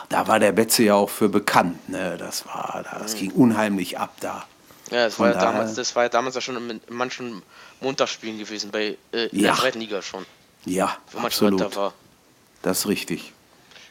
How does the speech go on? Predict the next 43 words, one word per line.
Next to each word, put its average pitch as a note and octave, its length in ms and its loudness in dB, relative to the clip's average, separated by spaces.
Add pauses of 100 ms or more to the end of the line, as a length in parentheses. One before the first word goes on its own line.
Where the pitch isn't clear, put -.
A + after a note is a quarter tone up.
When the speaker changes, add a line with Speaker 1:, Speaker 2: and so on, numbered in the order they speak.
(100)
Speaker 2:
Ach - 160 -10
nee, C#3+ 160 -6
Speaker 1:
Das G2 120 -10
Speaker 2:
äh, - 20 -4
das G#2 40 -4 (180)
mit F2+ 200 -4
Speaker 1:
stimmt. - 20 -10
Speaker 2:
den A2+ 120 -6
Hoeneß, D3 440 -2 (440)
mit B2 180 -6
Hoeneß, D3+ 240 -2
du F2+ 140 -6
Arschloch, A2 320 -2
das - 180 -8
war C#3 100 2
ja D3 100 2
bei, C3 300 -4 (320)
das - 160 -10
war B2+ 80 2
ja B2 80 2
damals B2 300 -4
bei A#2+ 140 -4
Dings C3 280 -8
gewesen, G2+ 280 -14
bei G2+ 140 0
Aachen. A2 380 2 (1700)
Speaker 1:
Ja, - 180 0
in A2 160 6
Nürnberg A#2 500 6
hat G2+ 140 4
er G#2+ 80 4
das G#2+ 220 0
auch G#2+ 220 4
oft - 300 -8
gehört. - 500 -8 (280)
Da - 180 -10
Speaker 2:
Ja, G#2+ 200 0
ja, A2+ 260 0
Hoeneß, A2+ 280 -6
du F2 120 -6
Arschloch. G#2 380 -2 (420)
Speaker 1:
Ja, F2+ 180 6
ja. F#2 500 4